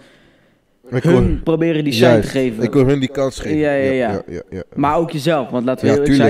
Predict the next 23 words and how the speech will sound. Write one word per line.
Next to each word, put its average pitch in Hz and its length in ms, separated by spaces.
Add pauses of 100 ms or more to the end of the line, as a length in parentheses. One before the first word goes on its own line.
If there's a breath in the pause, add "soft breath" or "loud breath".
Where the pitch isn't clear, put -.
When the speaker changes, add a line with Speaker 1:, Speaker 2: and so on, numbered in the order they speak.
Speaker 2:
zijn, - 20
weet 135 120
Speaker 1:
ja, 139 60
Speaker 2:
je, 143 60
Speaker 1:
tuurlijk. 147 240
Speaker 2:
jij 127 80
bent 127 160
ook 139 100
nog 135 180
niet, 131 260
eh, 120 160
bekend, 113 420
hè? 127 60
Dat 131 100
is 123 60
helemaal 120 200
niet 117 120
erg. 135 180
We, 127 260
we 123 100
working 123 440
on 110 60
that. 117 200